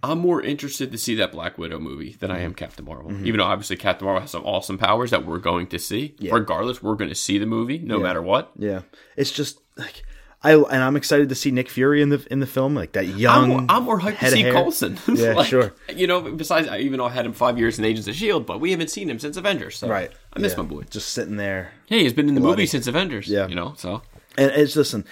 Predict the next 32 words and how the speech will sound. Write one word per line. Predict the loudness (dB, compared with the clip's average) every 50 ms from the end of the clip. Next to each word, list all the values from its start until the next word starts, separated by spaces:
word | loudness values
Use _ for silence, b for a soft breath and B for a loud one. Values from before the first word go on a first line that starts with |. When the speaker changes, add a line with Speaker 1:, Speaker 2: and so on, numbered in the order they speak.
| B B B B B -6
Speaker 2:
I, | -6 -6 -4
I | -2 0 2 4 6
am, | 6 6 4 4 2
I | 0 -2 0
think | 0 0 2
these | 2 2 4 4
movies | 4 4 4 4 2
are | 0
gonna | -2 -4 -4
tie | -4 -2 0 0 0
in. | 0 0
Obviously, | 0 -2 -2 -2 -2 -4 -4 -4 -4 -4 -6 B B B B
I | -4 -4
think | -2 -2 -2 -2 -2
the | -2 -4 -4
end | -2 0 -2 -2 -2
credit | 0 2 2 2 2 0
scene | -2 -2 0 0 0 0
for | 0 -2 -2
Captain | 0 0 -2 -2 0 -2 0
Marvel | 2 2 2 2 2 2 0
is | 0 0
gonna | -2 -4 -2
be | -2 -2 -2 0
one | 0 0
of | -2 -2
the |
most | -2 -4 -4 -6
important | -8 -10 -6 -4 -2 -2 -2 -2 -6 -8 -6
end | -4 -4 -2
credit | 0 2 2 2 2 2
scenes | 0 -2 -2 -2 -2 -2 -6